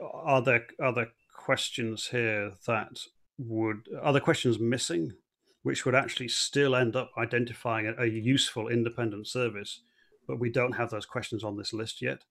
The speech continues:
And so these questions would only find a certain subset of candidate services, and there might be another set of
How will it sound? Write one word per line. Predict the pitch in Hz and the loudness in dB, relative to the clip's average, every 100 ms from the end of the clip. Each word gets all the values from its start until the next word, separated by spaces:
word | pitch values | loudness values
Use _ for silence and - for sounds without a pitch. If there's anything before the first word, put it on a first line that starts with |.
| _ _ - | _ _ -8
And | 117 | -6
so | - 113 | -4 -2
these | 120 117 | 0 0
questions | 123 117 120 | -2 2 2
would | 110 117 | 2 2
only | 113 | 0
find | 117 120 110 | 0 0 0
a | 107 | -2
certain | - 120 110 | -2 -2 -2
subset | 107 - - - 127 - - 135 117 | -4 -2 -2 0 0 -2 0 0 0
of | 131 113 - _ _ _ _ _ | -4 -6 -14 _ _ _ _ _
candidate | - 127 120 113 117 | 2 4 4 2 -2
services, | - 127 127 143 120 | 0 0 0 -2 -2
and | 127 117 | 0 2
there | 120 | 2
might | 117 | 2
be | 117 | 2
another | 113 120 113 | 4 4 2
set | - 117 - | 0 -4 -4
of | 104 | -10